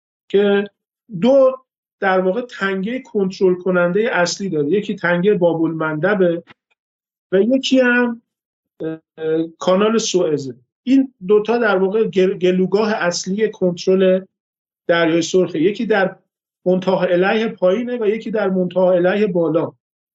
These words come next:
واقع شد. اما اهمیتش برای اسرائیل چیه؟ ببینید، اس-، اخت-، تجارت و واردات صادرات دریاپایی است.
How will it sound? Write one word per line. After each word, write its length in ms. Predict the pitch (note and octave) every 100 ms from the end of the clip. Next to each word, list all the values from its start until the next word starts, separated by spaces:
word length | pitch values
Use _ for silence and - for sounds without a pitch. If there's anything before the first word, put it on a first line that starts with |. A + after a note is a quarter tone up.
| -
واقع 300 | C#3+ B2 -
شد. 240 | - - _ _ _ _ _ _ _ _ -
اما 520 | D4 E4+ D#4+ D4+ - _ G3
اهمیتش 840 | G#3 A3 A#3 A#3+ B3+ C4+ C4+ -
برای 380 | A3 A#3 C4 G#3+
اسرائیل 460 | G#3 - F#3 A3
چیه؟ 360 | G3+ - G3+ D#3
ببینید، 460 | E3 A3 B3 A3 _ _ _
اس-، 240 | G3+ G#3 - _ _ _ _ _ _ -
اخت-، 300 | G3+ G3 _ _ _ _ _ _ _ _ _ -
تجارت 680 | F3 F3 F3 F3 F#3 G#3 F3+
و 80 |
واردات 520 | F3 E3 E3 E3 E3+ E3
صادرات 500 | - E3+ E3+ G3+ G#3
دریاپایی 640 | E3+ D#3 C#3+ C#3 C3+ G2+
است. 260 | F2+ -